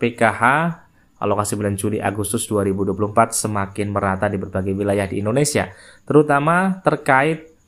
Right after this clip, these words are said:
kontroversi yaitu saldo empat ratus ribu rupiah yang banyak sekali masuk pada sore tadi, teman-teman semuanya.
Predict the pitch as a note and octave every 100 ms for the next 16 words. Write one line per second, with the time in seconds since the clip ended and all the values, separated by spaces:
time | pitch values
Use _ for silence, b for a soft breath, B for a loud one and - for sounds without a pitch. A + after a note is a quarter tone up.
0 | - B2 B2 A#2 A2+ G#2 G2 C3 C#3+ G#2
1 | G2 C#3+ F3 - - A2 G#2 A#2 A#2+ A2+
2 | A#2 A#2 G#2 G2+ A#2+ - A2 G2+ G#2 G#2
3 | A#2 C#3 C#3+ B B B2+ C3+ B2+ A2+ G#2+
4 | A#2 - - G#2+ G#2+ A#2+ A2 G2+ D#3+ D#3
5 | - G2+ G#2 G#2+ - G#2+ G#2+ A2 A2+ A2+
6 | G#2 G2+ G2+ A2 G#2 F#2+